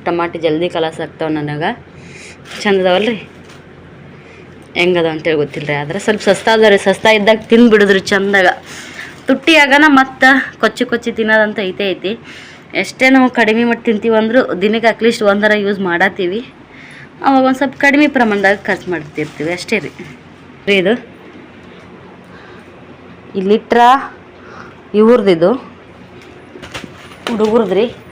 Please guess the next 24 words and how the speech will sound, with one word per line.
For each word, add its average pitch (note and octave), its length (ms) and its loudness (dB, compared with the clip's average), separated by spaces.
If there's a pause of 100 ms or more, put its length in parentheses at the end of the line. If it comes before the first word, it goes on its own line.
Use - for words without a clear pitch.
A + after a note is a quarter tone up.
(640)
ತಿಂತಾನ್ರಿ A#3+ 480 2
ನಮ್ಮ A3+ 180 4
ಓಮನು A#3 520 4
ಟಮಾಟಿ A3 480 2
ಪೂರನ್ನು C4+ 520 4
ತಿನ್ನಲ್ಲ, A#3 400 4
ಮತ್ತು F#3+ 200 2
ಅದು F3 120 2
ಕೊಟ್ಟಿಂದ, G3 440 2
ಒಂದು F3+ 220 4
ಸಲ F#3+ 240 0
ಕೊಟ್ಟಿಂದ G3 460 -2 (880)
ಈ - 20 -14
ಸರ F3 220 -12 (200)
ಹಂಗೆ F3 160 -6
ಹಾಕಿದೆ D#3+ 320 -12
ನೋಡ್ರಿ, F3+ 280 -8 (920)
ಪೂರನ್ನು B3 360 2
ತಿನ್ನಲ್ಲ. A3 400 2
ನಮ್ಮ G#3 200 2
ಶ್ರೀನೂ A#3+ 380 0
ಇದನ್ನು G#3+ 240 2
ಮಾಡಲ್ಲ, E3 280 0 (840)
ಅವನು A#3 520 0